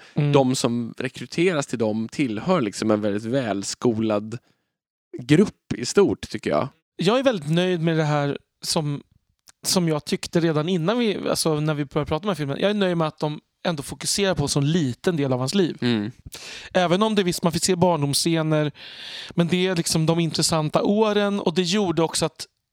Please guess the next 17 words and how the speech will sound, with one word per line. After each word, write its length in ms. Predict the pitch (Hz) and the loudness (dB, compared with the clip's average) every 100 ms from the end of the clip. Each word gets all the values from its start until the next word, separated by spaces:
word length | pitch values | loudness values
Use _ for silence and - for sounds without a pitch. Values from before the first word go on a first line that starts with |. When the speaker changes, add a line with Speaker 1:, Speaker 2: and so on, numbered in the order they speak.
| _ _ _ - | _ _ _ -6
Speaker 1:
för 140 | 185 | 0
jag, 260 | 180 175 - | 0 0 -2
som 140 | 180 | 0
jag 100 | 165 | 0
sa 240 | - 220 | 2 2
i 20 | 165 | 2
det 120 | 196 | 0
avsnittet, 440 | 165 151 135 139 | 0 -2 -2 -2
jag 160 | 151 196 | 0 0
har 80 | 190 | 0
svårt 580 | - 202 208 160 131 | -2 0 0 0 -2
för 260 | - 147 131 - - - - - | -2 0 0 -6 -20 -20 -20 -2
biopics 440 | 156 143 135 139 - | 0 0 -2 -2 -2
där 120 | 147 | 0
man 220 | 143 143 | 0 0
liksom 220 | 135 143 | 0 -2
ska 280 | - 143 | -2 -2